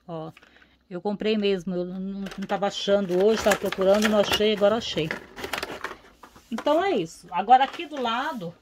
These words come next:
daí eu deixo ela bem aqui do ladinho, né, assim. Ali embaixo tem o C P U do meu computador, né, o C P U do meu computador,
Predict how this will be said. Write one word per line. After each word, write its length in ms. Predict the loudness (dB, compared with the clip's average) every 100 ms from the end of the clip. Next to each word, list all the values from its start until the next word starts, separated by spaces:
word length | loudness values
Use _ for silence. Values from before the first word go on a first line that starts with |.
| _
daí 160 | -6 -2
eu 80 | 0
deixo 260 | 0 0
ela 160 | 0 0
bem 200 | -2 -6
aqui 160 | -8 -10
do 120 | -10
ladinho, 460 | -10 -8 -10 -10 -14 -18 -14
né, 240 | -12 -10 -12
assim. 340 | -14 -16 -18 _ _ -20 _ _ _ _ _
Ali 220 | -10 -10
embaixo 320 | -6 -4 -4
tem 120 | -8
o 60 | -8
C 120 | -8
P 160 | -4 -2
U 180 | -2 -4
do 100 | -4
meu 140 | -4
computador, 680 | -6 -8 -8 -4 0 0 0 -6 _ _ _
né, 200 | -14 -14
o 40 |
C 120 | -12 -12
P 100 | -12
U 80 |
do 80 | -12
meu 120 | -14
computador, 440 | -16 -12 -10 -8